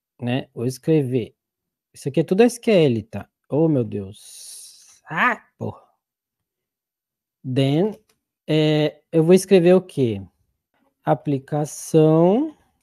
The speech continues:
com o seguinte erro, tá? Eu vou dar um espaço. Colocar aqui um A, um A e vou dar um espaço. Beleza.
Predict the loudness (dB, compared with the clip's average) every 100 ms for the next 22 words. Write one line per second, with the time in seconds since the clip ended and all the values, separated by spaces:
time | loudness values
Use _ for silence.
0 | _ -6 -2 -2 -4 -6 _ _ -4 -2
1 | -2 -4 -8 -6 -4 -4 -4 -4 -6 -8
2 | -8 -10 _ _ _ _ _ _ _ _
3 | _ -8 -4 -4 -6 -16 _ _ _ _
4 | _ _ _ _ _ _ -6 -4 -6 -10
5 | -6 -2 0 -2 -2 -4 -4 -8 -20 _
6 | _ _ _ _ _ _ _ _ _ _
7 | _ _ _ _ _ -14 -10 -8 -10 _
8 | -12 -10 -6 -6 -6 -8 _ _ _ _
9 | _ _ _ _ _ _ _ _ _ -16
10 | -10 -8 -8 -8 -10 -10 -10 -10 -8 -6
11 | -6 -6 _ -6 0 2 2 0 -2 -8
12 | -8 -20 _ -8 0 2 0 -2 -12 -18